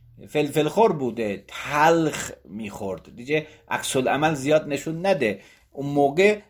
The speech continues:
مشتبه می‌شه برای حاکم که راسته، طعم دیگه نمی‌تونه داشته باشه یا راست نیست. ثم یرجع مع الاشتباه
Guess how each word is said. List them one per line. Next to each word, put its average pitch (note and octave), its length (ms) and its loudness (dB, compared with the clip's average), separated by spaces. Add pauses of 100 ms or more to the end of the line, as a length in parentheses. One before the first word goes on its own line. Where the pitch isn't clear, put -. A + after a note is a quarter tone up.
(160)
مشتبه C#3+ 640 0
می‌شه C#3+ 240 -6
برای B2 280 0
حاکم A2+ 420 -6
که A#2 140 -10
راسته، F3 960 0 (300)
طعم C3+ 480 -6
دیگه D3 260 -4
نمی‌تونه D3 520 -6
داشته C#3+ 340 -2
باشه C#3 280 -4
یا C#3+ 160 2
راست A#2 340 0
نیست. - 180 -20 (300)
ثم D3+ 260 -4
یرجع F3 540 4
مع A#2+ 300 -2
الاشتباه C#3+ 800 0